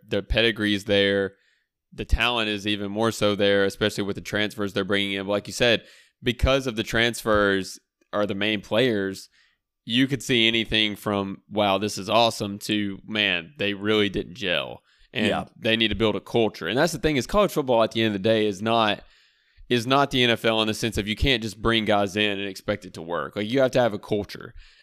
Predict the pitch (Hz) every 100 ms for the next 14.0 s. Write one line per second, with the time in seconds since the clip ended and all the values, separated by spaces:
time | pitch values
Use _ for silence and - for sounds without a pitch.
0 | - 113 110 104 95 - 107 117 120 123
1 | 113 117 107 101 110 110 107 107 107 104
2 | 98 104 110 107 101 98 104 107 113 85
3 | 104 98 - 98 156 165 131 135 127 120
4 | 120 123 113 - 117 104 104 95 - -
5 | 87 64 - _ _ - 98 - 104 101
6 | 98 107 98 - 139 135 104 101 101 110
7 | 120 92 82 101 98 - _ _ _ -
8 | 120 123 139 117 110 117 104 110 104 110
9 | 123 110 107 107 104 117 110 110 104 -
10 | 113 110 110 104 98 - 101 104 104 107
11 | 101 147 - 117 95 101 101 101 95 90
12 | 90 104 104 110 113 107 107 101 - 101
13 | 127 117 101 92 107 95 120 120 110 104